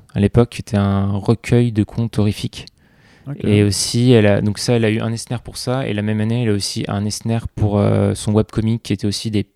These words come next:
Speaker 1: des petites, euh, webcomics d'horreur. Euh,
Speaker 2: Et
Speaker 1: et,
Speaker 2: donc,
Speaker 1: euh,
Speaker 2: c'est pour des enfants.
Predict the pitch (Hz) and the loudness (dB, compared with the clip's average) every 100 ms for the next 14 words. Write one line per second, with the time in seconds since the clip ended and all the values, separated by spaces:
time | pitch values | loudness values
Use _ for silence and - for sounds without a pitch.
0 | _ - 104 104 _ - 110 - 101 101 | _ -12 -6 -6 _ -16 -10 -6 -4 -4
1 | 101 101 101 _ - - - _ _ - | -4 -8 -12 _ -20 -20 -20 _ _ -8
2 | 107 - 107 107 107 98 98 104 - - | -8 -4 -6 -2 0 0 0 -4 -8 -18
3 | _ - - 101 202 98 101 98 104 107 | _ -6 2 4 6 6 4 2 0 -4
4 | - _ _ _ _ _ - - - 107 | -10 _ _ _ _ _ -14 -10 -2 2
5 | 110 127 113 117 123 123 117 113 - | 4 2 0 -4 -6 -6 -4 -6 -8